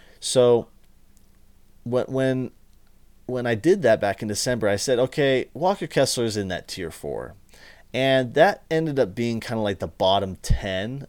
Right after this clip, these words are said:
of guys in the league. Now, I couldn't say for certain he was worse than, than any of those guys, and I couldn't say he was certainly better than all of the group. But, uh, but that,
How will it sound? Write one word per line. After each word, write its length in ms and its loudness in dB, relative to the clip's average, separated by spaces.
of 380 -10
guys 340 -4
in 100 -16
the 80 -16
league. 360 -18
Now, 180 4
I 80 10
couldn't 280 -2
say 180 0
for 160 -4
certain 380 -4
he 160 -4
was 180 -4
worse 720 -2
than, 720 -4
than 220 -2
any 220 -6
of 100 -6
those 280 -6
guys, 440 -8
and 200 2
I 60 2
couldn't 320 -4
say 260 2
he 120 -2
was 200 0
certainly 640 0
better 400 2
than 180 -8
all 260 0
of 100 -10
the 100 -16
group. 360 -16
But, 400 0
uh, 480 -2
but 220 2
that, 240 2